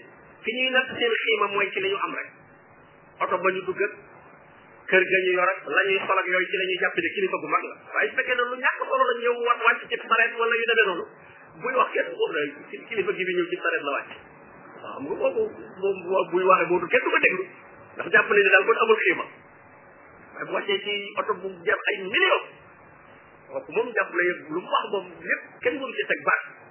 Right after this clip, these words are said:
moom kilifa la. Nga loolu,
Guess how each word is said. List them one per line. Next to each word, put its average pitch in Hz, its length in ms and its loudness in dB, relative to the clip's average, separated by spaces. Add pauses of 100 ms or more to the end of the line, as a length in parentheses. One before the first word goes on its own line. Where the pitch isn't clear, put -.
(140)
moom - 180 -16
kilifa - 280 -4
la. - 100 -8 (1400)
Nga - 80 4
loolu, 196 240 8